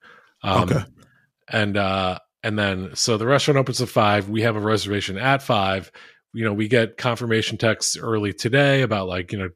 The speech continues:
Speaker 1: confirm your reservation. At four o'clock, we get a reminder. It's like, "It might be cold on the patio, so make sure you bring a jacket." So we're confident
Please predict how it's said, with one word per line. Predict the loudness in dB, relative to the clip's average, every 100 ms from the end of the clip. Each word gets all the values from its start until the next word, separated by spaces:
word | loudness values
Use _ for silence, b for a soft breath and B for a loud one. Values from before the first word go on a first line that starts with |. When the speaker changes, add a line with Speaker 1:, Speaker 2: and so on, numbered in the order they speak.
| _ -6
Speaker 1:
confirm | -2 -2 -4
your | -6
reservation. | -8 0 4 4 4 0 B B B -10
At | -2
four | 2 2
o'clock, | 2 2 4 2 0 -4
we | -2 0
get | 0
a | 0
reminder. | -2 0 -2 0 -2
It's | 0
like, | -4 -4
"It | -4
might | 0 -2
be | -4 0
cold | 2 2 0
on |
the | 0
patio, | 4 4 6 4 4
so | -2
make | -4 -6
sure | -4 -4
you | -4
bring | -4 -4
a |
jacket." | 0 0 2 0 -2 B B B
So | -2 2
we're | 2
confident | 4 2 2 2 0 -2